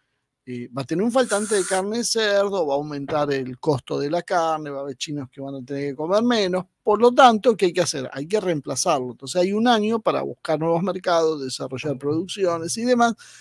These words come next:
para empezar a suplantar eso. <coughs> Eh,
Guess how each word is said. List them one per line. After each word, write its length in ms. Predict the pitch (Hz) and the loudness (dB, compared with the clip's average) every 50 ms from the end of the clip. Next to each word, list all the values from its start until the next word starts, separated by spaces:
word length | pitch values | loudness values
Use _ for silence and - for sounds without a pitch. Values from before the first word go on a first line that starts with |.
| - _ _ | -20 _ _
para 180 | - 202 202 | 0 2 2
empezar 360 | 208 196 208 202 - 233 226 226 | 2 2 0 0 0 2 2 2
a 80 | 214 | 2
suplantar 640 | - - - 170 151 - 165 160 165 165 - 180 170 | 0 0 -2 -2 -2 0 0 0 0 0 0 0 2
eso. 380 | 147 131 123 - - - - - _ _ - - - - 127 127 - - | 2 0 -4 -4 -6 -8 -10 -14 _ _ -20 -16 -12 -10 -10 -10 -2 4
<coughs> 1000 | - - - 381 - - - 277 - - - - - - - 202 160 127 110 - _ _ _ - - _ _ _ - _ _ _ _ _ _ _ _ _ - - - - - - - - - - - - _ _ _ _ _ - - | 4 4 4 4 2 6 6 6 6 6 0 0 0 2 2 2 2 2 0 -6 _ _ _ -20 -20 _ _ _ -20 _ _ _ _ _ _ _ _ _ -14 -14 -14 -14 -18 -18 -18 -18 -18 -20 -20 -20 _ _ _ _ _ 4 10
Eh, 960 | 202 190 185 180 175 170 165 160 156 156 156 151 147 147 147 147 143 147 - | 12 12 12 12 12 10 8 6 6 4 4 4 4 2 2 0 0 -4 -6